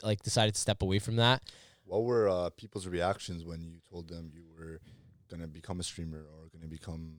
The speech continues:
Speaker 2: uh, a podcast
Speaker 1: You gotta talk in the mic.
Speaker 2: or become a podcast person? Like, what would, what were people's reactions when they told them, when you told
Speaker 1: There
Speaker 2: them
Speaker 1: was,
Speaker 2: that?
Speaker 1: like,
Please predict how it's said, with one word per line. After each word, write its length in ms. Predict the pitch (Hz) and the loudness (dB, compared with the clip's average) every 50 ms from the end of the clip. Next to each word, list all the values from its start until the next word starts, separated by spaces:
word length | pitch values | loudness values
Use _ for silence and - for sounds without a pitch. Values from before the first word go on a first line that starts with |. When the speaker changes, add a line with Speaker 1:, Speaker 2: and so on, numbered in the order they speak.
| 76 | -20
Speaker 2:
uh, 520 | 73 76 76 73 _ _ _ _ _ 90 87 | _ _ -20 _ _ _ _ _ _ -10 -10
a 40 | |
podcast 360 | 82 - - 76 78 78 - - | -10 -10 -10 -10 -10 -8 -6 -4
Speaker 1:
You 60 | 104 | -2
gotta 100 | 101 98 | -2 -2
talk 180 | - 101 98 98 | 0 -2 -2 -2
in 60 | 95 | -2
the 60 | 95 | -4
mic. 320 | 95 90 90 92 - - - _ _ | -4 -4 -4 -6 -8 -10 -16 _ _
Speaker 2:
or 120 | - 82 80 | -8 -8 -8
become 300 | - - 85 - 98 90 | -8 -10 0 4 4 4
a 80 | 85 | 6
podcast 460 | - - 87 85 90 - 87 82 82 - | 4 4 2 2 0 0 -2 -2 -2 -4
person? 320 | - 82 80 - - 80 | -4 -6 -4 -4 -4 -2
Like, 120 | 80 80 82 | -2 -2 0
what 120 | 87 85 | 0 0
would, 120 | 87 87 - | 0 0 -2
what 240 | - 85 85 87 92 | -4 -10 -6 -2 0
were 100 | 92 90 | 0 0
people's 280 | 85 92 80 95 80 85 | 0 -4 -6 -6 -6 -4
reactions 600 | 85 82 85 90 92 - 80 78 78 76 104 104 - - _ _ _ _ | -2 0 0 0 0 -2 -6 0 4 6 6 6 4 -4 _ _ _ _
when 80 | 95 | -20
they 80 | 87 80 | -20 -10
told 220 | - 90 85 82 | -6 -6 -4 -4
them, 180 | 78 78 76 76 - _ | -4 -6 -10 -12 -14 _
when 100 | - 90 | -6 -4
you 60 | 87 85 | -4 -2
told 180 | - 95 85 | -2 2 8
Speaker 1:
There 100 | 120 151 | 8 10
Speaker 2:
them 80 | 196 349 | 10 10
Speaker 1:
was, 120 | 403 330 339 | 8 8 6
Speaker 2:
that? 60 | 370 | 4
Speaker 1:
like, 180 | - - - | 4 2 -4